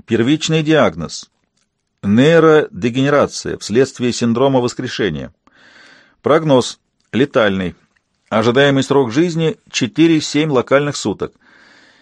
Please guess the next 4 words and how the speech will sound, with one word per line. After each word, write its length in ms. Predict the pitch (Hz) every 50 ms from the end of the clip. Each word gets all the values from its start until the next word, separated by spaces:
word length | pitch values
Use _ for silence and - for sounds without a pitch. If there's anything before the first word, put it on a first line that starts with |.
| _ _ _ _ -
Неотложные 560 | 104 123 147 147 175 185 180 139 127 123 110
проблемы. 540 | - 110 101 90 90 82 78 76 69 - - _ _ _ _ _ _ _ _ _ _ _ _ _ _ _
Субарахноидальное 960 | - - 151 156 147 165 151 - 156 151 151 147 131 139 131 120 113 107 101 98
кровоизлияние, 960 | - 113 117 110 113 107 95 113 117 113 127 143 143 143 147 151 151 151